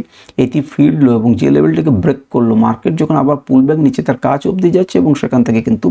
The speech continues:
মার্কেট নিচে নামছে বা সাপোর্ট নিয়ে আবার উপরের দিকে উঠছে। এখানেও যদি আপনি দেখেন তাহলেও কিন্তু একটা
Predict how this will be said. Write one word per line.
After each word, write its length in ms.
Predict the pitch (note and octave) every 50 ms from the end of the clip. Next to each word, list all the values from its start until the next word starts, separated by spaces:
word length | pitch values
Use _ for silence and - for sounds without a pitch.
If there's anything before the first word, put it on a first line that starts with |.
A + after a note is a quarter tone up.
| F#2 -
মার্কেট 260 | A#2+ - - - - - - A2+
নিচে 180 | A2+ - - D3 D#3
নামছে 280 | E3+ F3 F#3 - - - D4+ - - - - - _ - G3+
বা 100 | A#3+ G#3 D3+ - - _ _ _ - -
সাপোর্ট 320 | - - - - C3+ A#2+ G#2 A2
নিয়ে 120 | A2 G2+ G#2
আবার 140 | A2+ A#2 - G#2+
উপরের 220 | G#2 - - - - -
দিকে 140 | - - - -
উঠছে। 200 | - - - D#3 - _ _ - - - - - -
এখানেও 260 | F3 - A3+ A#3 A#3+ A#3+ A#3+
যদি 120 | C4 F#3+ G3+ F#3 E3
আপনি 140 | E3 E3 D#3+ D3
দেখেন 220 | C#3 B2+ - D3+ D3 C#3 C#3+
তাহলেও 260 | C3 C3+ - E3 D#3+ D#3
কিন্তু 140 | D#3 D3 C#3 C#3
একটা 120 | C3+ -